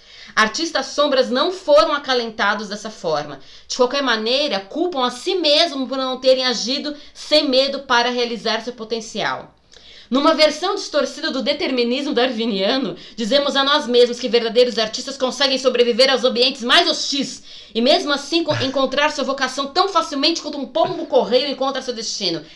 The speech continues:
Speaker 1: Nada mais falso. Muitos artistas verdadeiros têm filhos cedo demais,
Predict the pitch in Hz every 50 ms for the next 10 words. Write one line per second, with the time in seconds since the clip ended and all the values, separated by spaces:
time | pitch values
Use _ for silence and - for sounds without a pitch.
0 | - - _ 196 202 220 247 277 320 - 240 262 247 233 254 277 262 - - -
1 | - - 208 208 208 202 196 190 - - - 147 - - _ - - - - -
2 | - - - 220 269 330 370 349 262 214 254 247 247 254 - 254 202 196 226 214
3 | 202 202 185 196 233 262 269 254 240 - - 247 240 - - 277 233 247 - -
4 | - 240 202 190 185 165 165 160 170 185 202 226 262 294 - - -